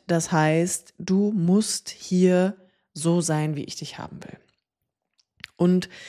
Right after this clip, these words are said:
man darf halt nicht vergessen, dass natürlich dieser innere Druck, den du dir dann die ganze Zeit machst, dem anderen gefallen zu wollen, entsprechen zu wollen, dich an den anderen anzupassen und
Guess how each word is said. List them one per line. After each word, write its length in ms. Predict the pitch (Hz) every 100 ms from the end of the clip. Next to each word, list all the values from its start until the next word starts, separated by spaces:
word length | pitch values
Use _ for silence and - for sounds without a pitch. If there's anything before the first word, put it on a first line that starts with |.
| - - _
man 120 | 196 190
darf 140 | 240
halt 140 | -
nicht 100 | 220
vergessen, 400 | - 156 160 -
dass 160 | 214 175
natürlich 240 | 170 175
dieser 340 | - 160 156 -
innere 340 | 214 240 190
Druck, 440 | 156 156 196 - -
den 140 | 160
du 100 | 160
dir 120 | 160
dann 180 | 160 156
die 100 | 151
ganze 320 | 151 180 190
Zeit 220 | 175 -
machst, 380 | 170 170 185 - _ _ _
dem 120 | 160
anderen 600 | 151 165 180 160 170 170
gefallen 520 | 160 165 180 170 170 175
zu 220 | - 151
wollen, 380 | 156 156 156 156
entsprechen 520 | 165 - 160 170 160
zu 240 | - -
wollen, 400 | 139 147 147 151 - - - - -
dich 160 | 180 -
an 160 | 180 180
den 120 | 160
anderen 260 | 151 170
anzupassen 1000 | - 165 175 - 160 165 160 - 156 156
und 340 | - 147 151